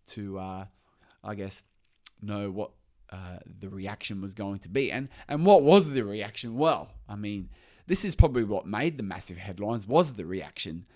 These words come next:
Um, and we could even call it a condemnation. And it was, it was widespread and it was swift. As soon as it, it was announced, um, everything started turning to shit. It, everyone turned sour.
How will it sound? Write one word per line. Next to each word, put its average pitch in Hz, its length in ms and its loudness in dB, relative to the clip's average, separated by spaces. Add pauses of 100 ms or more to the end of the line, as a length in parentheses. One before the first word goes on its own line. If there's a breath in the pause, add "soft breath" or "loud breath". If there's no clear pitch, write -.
(300 soft breath)
Um, 98 540 -8
and 113 160 -6
we 139 80 -2
could 160 200 -2
even 147 220 -2
call 113 240 -4
it - 80 -6
a 101 60 -6
condemnation. 98 880 -6 (220 loud breath)
And 127 120 -4
it 127 80 -2
was, 120 320 -6
it 135 120 -8
was 123 180 -2
widespread 131 600 2
and 120 180 -6
it 95 100 -6
was 107 140 -10
swift. - 380 -8
As 117 100 -8
soon 185 260 0
as 143 120 -2
it, 117 380 -2 (100)
it 117 140 -6
was 107 160 -10
announced, 113 540 -6 (260 loud breath)
um, 98 480 -6 (220)
everything 101 420 -6
started 92 480 -10 (120)
turning 92 300 -6
to - 100 -18
shit. - 460 -8
It, 90 280 -16
everyone 101 420 -6
turned 87 300 -10
sour. 117 520 -2